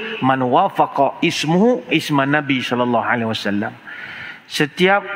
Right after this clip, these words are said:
ah, nanti pada hari kiamat, setiap orang beriman akan dikeluarkan daripada neraka selepas mereka diseksa lah. Dan kluster paling awal dikeluarkan, batch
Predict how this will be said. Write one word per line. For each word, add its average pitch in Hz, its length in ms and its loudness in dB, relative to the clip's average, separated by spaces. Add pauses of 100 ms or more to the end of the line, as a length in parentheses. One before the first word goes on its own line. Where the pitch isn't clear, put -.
(140)
ah, 143 160 0
nanti 156 240 2
pada 156 320 0
hari 156 160 0
kiamat, 185 480 0
setiap 175 480 0
orang 160 240 2
beriman 170 720 0 (640)
akan 160 320 0
dikeluarkan 165 720 2
daripada 151 400 0
neraka 131 400 0 (480)
selepas 131 560 0
mereka 135 320 0
diseksa 135 560 0
lah. - 160 -2 (880)
Dan 156 320 2 (320)
kluster 220 720 2
paling 208 320 2
awal 202 640 4
dikeluarkan, 185 760 2 (960)
batch 220 400 0